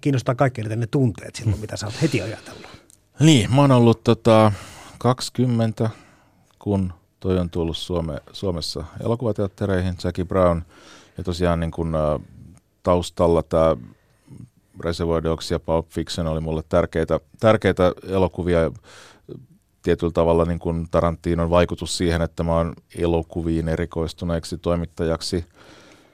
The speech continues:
Speaker 2: päässyt, päätynyt, niin tota, mm, kyllä se,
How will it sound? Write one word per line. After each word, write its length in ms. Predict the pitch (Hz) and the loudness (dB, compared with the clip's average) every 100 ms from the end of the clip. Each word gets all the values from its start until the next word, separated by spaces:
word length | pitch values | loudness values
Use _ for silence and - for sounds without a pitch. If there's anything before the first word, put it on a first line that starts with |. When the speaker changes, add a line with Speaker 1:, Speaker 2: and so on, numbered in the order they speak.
| _ _ _ | _ _ _
Speaker 2:
päässyt, 680 | 113 104 95 - - 113 - - | 2 4 2 0 -2 -2 -4 0
päätynyt, 640 | 117 113 - 113 113 - | 2 2 2 0 -2 -2
niin 180 | 113 110 | -2 2
tota, 560 | 113 107 - 110 107 104 | 0 2 4 6 6 4
mm, 480 | 104 110 110 110 113 - - | -2 -12 -12 -14 -18 -8 -2
kyllä 220 | 123 110 | 0 0
se, 140 | - | 0